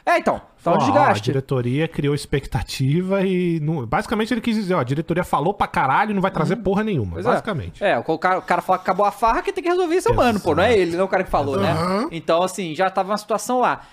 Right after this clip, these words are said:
Speaker 1: Então, é algo que, né, aconteceria. E justamente,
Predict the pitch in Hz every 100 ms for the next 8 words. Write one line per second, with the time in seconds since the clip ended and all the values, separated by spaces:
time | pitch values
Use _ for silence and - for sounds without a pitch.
0 | _ - 185 202 226 247 190 190 208 185
1 | 196 196 240 - 220 233 220 - 185 196
2 | 196 202 196 202 202 - 170 - 240 208
3 | 262 - 339 220 175